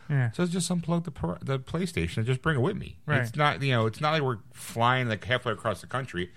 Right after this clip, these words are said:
Speaker 2: It's legitimately a fifteen minute ride. I mean, if I forgot something, I can just go home and get it. You
Speaker 1: Yeah.
Speaker 2: know? Um, so, and plus, it also has got our Netflix, Netflix account on it, Amazon Prime account, the Hulu account on it, you know, my Vo-, my Vudu account.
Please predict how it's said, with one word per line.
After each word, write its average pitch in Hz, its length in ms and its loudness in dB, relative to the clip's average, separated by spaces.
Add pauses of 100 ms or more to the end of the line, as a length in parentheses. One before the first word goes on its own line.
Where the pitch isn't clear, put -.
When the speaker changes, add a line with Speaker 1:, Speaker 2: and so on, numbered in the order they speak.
(280)
Speaker 2:
It's 101 140 -4
legitimately 98 460 -2
a 82 40 -6
fifteen 90 360 -4
minute 82 180 0
ride. 76 260 -4
I 76 40 -6
mean, 80 80 -4
if 80 80 -10
I 78 40 -8
forgot 80 320 -2
something, 73 200 -8
I - 20 -6
can 78 100 -6
just 85 140 -10
go 80 120 -8
home 82 220 -4
and 60 120 -12
get 82 160 -6
it. - 100 -14 (100)
You 117 120 0
Speaker 1:
Yeah. 135 220 4 (680)
Speaker 2:
know? - 0 -
Um, 113 320 4
so, 113 420 6 (400)
and 143 180 4
plus, 180 300 10
it 151 60 0
also 139 240 4
has 123 100 0
got 110 160 0
our 95 80 -2
Netflix, 151 400 2
Netflix 170 460 -2
account 175 260 2
on 170 100 6
it, 175 200 -2
Amazon 117 400 4
Prime 165 260 6
account, 170 400 4
the - 80 -2
Hulu 165 320 8
account 165 320 4
on 151 160 4
it, 147 220 -2
you 135 100 -4
know, 120 140 0
my 98 160 0
Vo-, 95 180 -6
my 113 160 -4
Vudu 151 400 0
account. 165 400 0